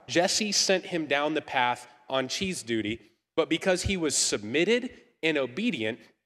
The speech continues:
God led him to Goliath and led him to the throne. Catch this. His father sent him,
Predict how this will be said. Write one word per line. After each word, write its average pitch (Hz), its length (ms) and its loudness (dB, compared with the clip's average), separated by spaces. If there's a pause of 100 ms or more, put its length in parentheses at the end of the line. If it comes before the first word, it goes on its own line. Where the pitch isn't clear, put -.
(380)
God 151 540 4 (480)
led 160 500 2
him 107 480 -4 (240)
to 160 140 -2
Goliath 104 680 0 (220)
and 123 240 0
led 170 180 4
him 123 340 0 (220)
to 160 140 2
the 135 100 2
throne. 110 400 2 (240)
Catch - 340 4
this. 107 300 2 (180)
His 156 280 0
father 196 640 4 (160)
sent 202 420 2
him, 98 320 -6